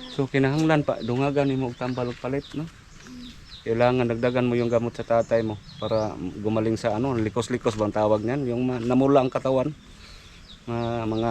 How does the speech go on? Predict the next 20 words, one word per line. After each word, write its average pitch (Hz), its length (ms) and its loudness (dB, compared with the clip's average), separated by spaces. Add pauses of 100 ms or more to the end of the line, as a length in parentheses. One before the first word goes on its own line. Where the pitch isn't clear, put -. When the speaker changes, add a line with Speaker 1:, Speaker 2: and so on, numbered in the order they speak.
Speaker 1:
mayroong 117 320 0
mga 117 200 0 (1000)
lingin-lingin 120 640 6
ba 117 140 6
nga 113 100 2
tubig-tubig. 117 560 -2 (720)
So, 123 120 0
ngayon 143 280 6
po 147 120 6
si, 123 280 2
ano 123 200 2
po, 107 200 -2
si, 113 320 -4 (960)
si - 120 -4
Marvin 143 360 8
ngayon 131 260 10 (340)
nagkaroon 143 480 8
ng 143 160 8
bulutong. 139 520 8
<laughs> - 40 6